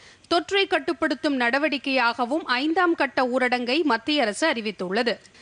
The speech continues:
ஏற்கனவே தமிழகம் உள்ளிட்ட அனைத்து மாநிலங்களிலும்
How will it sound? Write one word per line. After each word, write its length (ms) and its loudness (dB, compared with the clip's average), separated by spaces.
ஏற்கனவே 680 0
தமிழகம் 520 0
உள்ளிட்ட 380 0
அனைத்து 420 0
மாநிலங்களிலும் 840 0